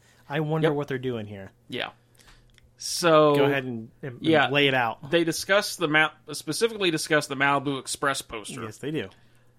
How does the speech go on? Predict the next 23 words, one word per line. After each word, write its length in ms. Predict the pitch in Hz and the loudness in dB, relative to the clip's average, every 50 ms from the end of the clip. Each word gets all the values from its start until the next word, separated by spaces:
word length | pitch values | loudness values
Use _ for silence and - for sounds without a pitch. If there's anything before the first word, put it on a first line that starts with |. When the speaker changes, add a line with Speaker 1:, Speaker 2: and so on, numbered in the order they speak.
| _ _ _ _ _ _ _ _ _ | _ _ _ _ _ _ _ _ _
Speaker 2:
And 220 | - 165 170 170 175 | -2 0 0 0 0
in 240 | - - 208 247 269 | 0 0 0 2 4
their 160 | 277 269 254 | 2 2 0
conversation, 880 | 233 - - 226 233 208 196 175 - - - 233 240 240 226 - 143 131 | -2 -4 -4 -4 -2 -2 -4 -6 -6 -2 0 0 2 2 0 -2 -4 -4
they 140 | 135 139 143 | -2 0 0
established 520 | 143 - - - 208 196 202 185 175 - | -2 -2 -4 -2 0 0 0 0 -2 -2
that 180 | - 156 - - | -4 -4 -6 -4
Cody 400 | - 180 190 208 214 202 180 - | -2 0 2 2 2 0 -2 -2
Abilene 600 | 143 175 196 208 175 165 160 156 147 139 135 123 | 0 2 2 2 2 0 0 0 0 -2 -4 -2
left 280 | 131 151 175 175 - - | 0 0 0 0 -2 -4
the 200 | 156 165 - 139 | -8 -6 -4 -4
agency 800 | 147 156 156 147 139 147 139 - - 143 139 139 139 135 135 _ _ _ _ _ _ _ - | -4 -2 -4 -4 -6 -8 -10 -8 -6 -4 -2 -2 -2 -4 -6 _ _ _ _ _ _ _ -2
to 120 | - 170 | 0 2
become 360 | 160 151 143 - 170 165 156 | 2 2 2 2 2 2 2
an 100 | 147 139 | 2 0
actor, 640 | - - 160 208 233 - - - - 104 101 107 117 - | 0 2 2 2 2 0 -2 -8 -8 -8 -6 -8 -10 -12
Speaker 1:
Yeah. 220 | - 107 113 113 - - - - - - - - - - _ - - | -14 -12 -12 -12 -14 -14 -18 -20 -20 -20 -20 -20 -20 -20 _ -10 -6
Speaker 2:
and 140 | - 143 147 | -2 0 0
that 140 | 147 143 147 | 0 0 2
that 260 | 156 151 170 165 - | 2 2 2 2 0
was 300 | 180 175 160 - - - - _ | 0 0 0 0 -4 -8 -10 _
his 340 | _ - 185 190 190 - - - | _ 0 2 4 4 4 2 -4
film, 560 | - - 240 240 208 139 104 104 - - | -2 2 4 6 6 4 2 -4 -10 -18